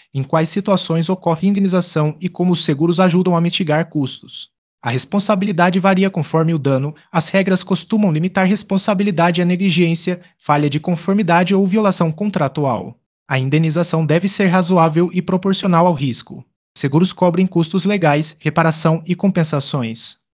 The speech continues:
Dica prática: inclua uma seção de responsabilidade com limites, exceções e procedimentos de reclamação para evitar disputas judiciais onerosas.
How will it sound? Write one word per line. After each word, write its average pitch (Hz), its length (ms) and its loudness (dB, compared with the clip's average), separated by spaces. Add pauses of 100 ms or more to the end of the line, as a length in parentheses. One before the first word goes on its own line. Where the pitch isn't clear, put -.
(160)
Dica 185 280 0
prática: 160 560 -2 (100)
inclua 180 340 -4
uma 202 140 2
seção 185 340 -2
de 170 120 2
responsabilidade 185 960 0
com 180 160 -2
limites, 135 640 -4
exceções 170 640 -2
e 180 60 -4
procedimentos 196 800 0
de 156 80 0
reclamação 180 560 0
para 175 180 -2
evitar 180 380 0
disputas 190 500 -2
judiciais 170 640 0
onerosas. 156 840 -2